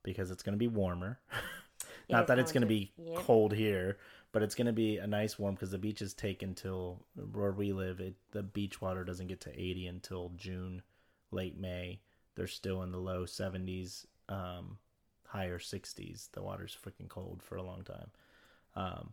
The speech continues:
Speaker 1: but in P R, it's nice and warm, so that'll be refreshing, like it was the last time we did March. Um, but I like the cold. Like, I'm excited for h-, covid willing. Uh, that's my new catchphrase.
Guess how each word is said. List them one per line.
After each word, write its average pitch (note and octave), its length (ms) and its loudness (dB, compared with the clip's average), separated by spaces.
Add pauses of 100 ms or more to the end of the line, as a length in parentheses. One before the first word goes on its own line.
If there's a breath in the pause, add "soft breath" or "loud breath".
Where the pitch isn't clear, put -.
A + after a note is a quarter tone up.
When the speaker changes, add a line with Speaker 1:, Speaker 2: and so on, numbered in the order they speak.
(120)
Speaker 1:
but F#2+ 140 0
in F2+ 100 -6
P F#2 200 -4
R, F2+ 160 0
it's - 180 -10
nice G2 300 -4
and G#2 180 -4
warm, E3+ 440 2
so - 160 -4
that'll G#2+ 260 -2
be G2 160 -2
refreshing, A#2 640 -4
like G#2 160 -8
it F#2+ 80 -4
was G2 260 -4
the G2+ 140 -6
last G#2 300 -2
time A2+ 180 -6
we A2 80 -4
did G#2+ 180 -4
March. A2 500 -6 (520)
Um, F#2 600 -2 (760)
but C3 100 6
I C#3+ 60 8
like F#3+ 220 4
the D#3 60 2
cold. G#2 240 -4
Like, G#2+ 120 2
I'm D3 140 4
excited D3 580 2 (100)
for A2 680 4 (1200)
h-, - 60 -10 (260)
covid C3 340 2
willing. F#2 440 0 (340)
Uh, G2 100 -8
that's G2 220 -12
my G2+ 80 -2
new F#2 180 0 (220)
catchphrase. F2+ 540 -6